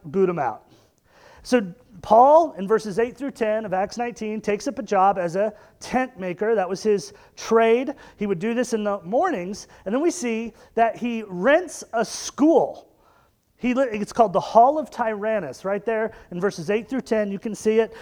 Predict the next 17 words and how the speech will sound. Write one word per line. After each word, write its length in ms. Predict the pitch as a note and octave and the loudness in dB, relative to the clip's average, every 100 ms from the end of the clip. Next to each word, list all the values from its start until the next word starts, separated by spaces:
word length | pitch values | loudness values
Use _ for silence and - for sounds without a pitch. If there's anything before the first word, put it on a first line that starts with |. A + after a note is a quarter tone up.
| - | -8
He 120 | A3 | -2
rents 380 | G3+ A3 D#4+ - | -2 0 -2 0
a 80 | G#3 | -2
school 960 | - - - C4 F4 A#3+ C#3+ G3+ - - - _ | -2 -12 -2 4 6 6 4 0 -4 -20 -20 _
in 120 | A3 | -4
the 120 | A#3 | 2
afternoons, 640 | A#3+ A#3 G#3 G#3+ E4+ A#3+ G#3+ | 4 4 0 -2 -2 -2 -2
and 80 | F#3 | -6
he 100 | G3+ | -4
lectures 520 | G#3+ D4 E4+ - F#3 | 0 0 0 -2 -2
every 200 | G3 C4+ | -2 -2
day 200 | A3+ A3+ | 0 0
for 160 | G#3 G#3 | 2 0
a 40 | |
couple 400 | F#3+ - D4+ D4+ | -2 -2 -2 0
of 100 | G#3+ | -2
years 840 | D3+ D3 F#3 D#4 D#3+ A#2+ C3+ - - | -2 -6 -2 0 0 -2 -6 -8 -18